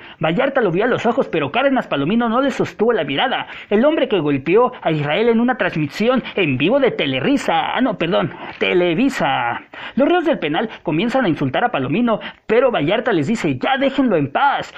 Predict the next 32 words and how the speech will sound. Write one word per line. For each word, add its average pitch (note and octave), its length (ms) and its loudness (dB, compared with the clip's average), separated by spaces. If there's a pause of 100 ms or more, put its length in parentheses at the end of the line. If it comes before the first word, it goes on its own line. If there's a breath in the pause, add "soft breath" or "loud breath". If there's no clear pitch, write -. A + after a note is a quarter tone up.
(100)
a - 80 -4
lo D3+ 140 0
cual G3+ 200 0
responden G#3+ 520 -2
los D3+ 180 -4
presos, G#3+ 500 -4 (200 loud breath)
"¿Qué A#3 120 0
pasó, G3+ 340 -4
Vallarta? F3 500 -2 (140)
¿No C4+ 100 2
recuerdas B3+ 420 0
que A#3 100 0
él A3+ 60 0
fue A3+ 140 0
el A3 60 -4
que G#3 80 -2
te F3 100 -4
desgració C#3 460 -4
la F#3+ 100 -2
vida?". - 580 -4
A G#3+ 120 2
lo C4 100 2
que B3 160 -2
contesta A3+ 600 0 (300 loud breath)
Vallarta, E3+ 600 0 (140 loud breath)
"Sí, B3+ 520 -2
pero G#3+ 280 0
déjenlo, F3+ 640 0 (140 loud breath)
¿no B3 120 4
ven D4+ 200 0
cómo A3+ 280 -2
está?". G#3+ 480 -2